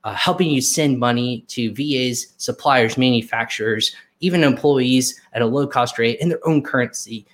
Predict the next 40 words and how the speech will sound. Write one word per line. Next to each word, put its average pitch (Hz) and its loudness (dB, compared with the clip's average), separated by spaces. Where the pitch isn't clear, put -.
And 139 2
you 143 0
could 135 2
do 127 2
that 120 2
with 120 -2
a - -2
Ping - -6
Pong 113 -2
account. 113 -2
Don't 139 4
go 139 6
to 139 0
a 127 2
different 113 0
country 123 -2
and, 113 0
uh, 107 2
fly 147 4
there 135 6
and 127 2
open 139 0
a 113 2
bank 120 0
account. 113 -2
It's - -10
a 95 -16
huge 190 -2
mess. 143 2
It's - -14
a - -20
time 143 0
waste. 139 0
Don't 147 -2
do 127 0
that. 127 2
Use 147 -2
Ping 123 -2
Pong 113 -2
Payments 165 -2